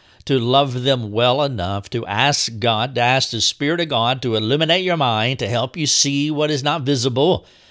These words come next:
to help you see what, uh, has to be discerned spiritually.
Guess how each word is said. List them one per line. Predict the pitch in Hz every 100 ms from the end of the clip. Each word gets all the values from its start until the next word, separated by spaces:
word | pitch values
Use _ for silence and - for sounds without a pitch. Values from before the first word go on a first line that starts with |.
| _ -
to |
help | 92 110
you | 113
see | - 143 139 147
what, | 147 135 123 - - _ -
uh, | -
has | - 156 156
to |
be | 147 156
discerned | 143 135 165 185 175 160
spiritually. | - - 170 190 190 151 - 101 95 110 151 98